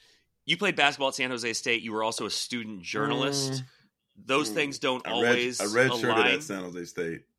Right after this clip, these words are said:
Speaker 2: I redshirted, had a knee injury. But go ahead. There's more to the story, but we don't have time.
Speaker 1: You're also a student
Speaker 2: You got,
Speaker 1: journalist.
Speaker 2: you go, Google it. There's a, there's a lot that was going on there, but, but yes.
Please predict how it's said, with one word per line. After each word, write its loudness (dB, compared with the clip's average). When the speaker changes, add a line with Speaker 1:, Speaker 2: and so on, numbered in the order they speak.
Speaker 2:
I -8
redshirted, -4
had -6
a -4
knee -6
injury. -10
But -16
go -4
ahead. -8
There's -4
more 0
to -8
the -6
story, 0
but -8
we -8
don't -10
have -12
time. -18
Speaker 1:
You're 0
also -2
a -6
student -8
Speaker 2:
You -2
got, -
Speaker 1:
journalist. 4
Speaker 2:
you 0
go, 8
Google 8
it. 6
There's 0
a, 0
there's 0
a 2
lot 4
that -2
was -10
going -8
on -10
there, -8
but, -14
but -4
yes. -6